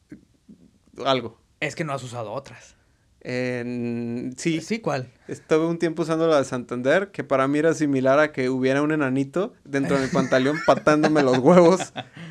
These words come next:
Speaker 1: Eso es Santander. Y Citibanamex, que es el equivalente a doce enanitos pateándome los huevos dentro de mi pantalón.
Speaker 2: ¿Dirías que Bancomer es la mejor?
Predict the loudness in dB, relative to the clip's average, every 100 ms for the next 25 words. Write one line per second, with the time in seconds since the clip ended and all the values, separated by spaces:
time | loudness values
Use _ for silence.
0 | -6 -4 -4 -4 -4 -4 -2 0 0 -4
1 | _ -6 -2 0 -2 -4 0 4 4 2
2 | 0 -2 -8 -12 -6 -6 -6 -10 -8 -4
3 | -4 -4 -2 -2 2 2 4 2 2 2
4 | 0 0 -4 -2 -6 -2 -2 0 -2 -2
5 | 0 0 0 -2 -2 -4 -2 -4 -2 -4
6 | -6 -2 0 0 2 2 2 -4 -2 -2
7 | -2 -4 -6 -12